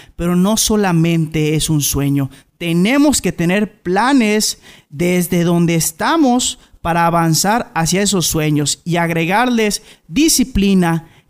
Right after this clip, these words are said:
carácter e iniciativa. Anotación número dos. Es posible que no veas la escalera completa,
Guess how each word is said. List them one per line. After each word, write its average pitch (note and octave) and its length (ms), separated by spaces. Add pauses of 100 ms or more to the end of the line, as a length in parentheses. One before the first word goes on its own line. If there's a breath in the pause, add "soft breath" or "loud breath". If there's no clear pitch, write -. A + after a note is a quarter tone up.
(140)
carácter F#3 880 (120)
e G3+ 200
iniciativa. E3 1160 (720)
Anotación A3 1000
número A3+ 760
dos. D#3 1080 (360 soft breath)
Es C4 200
posible A3 960
que F3+ 140
no A3 240
veas F#3+ 480
la D#3+ 180
escalera D#3+ 920
completa, D3+ 1040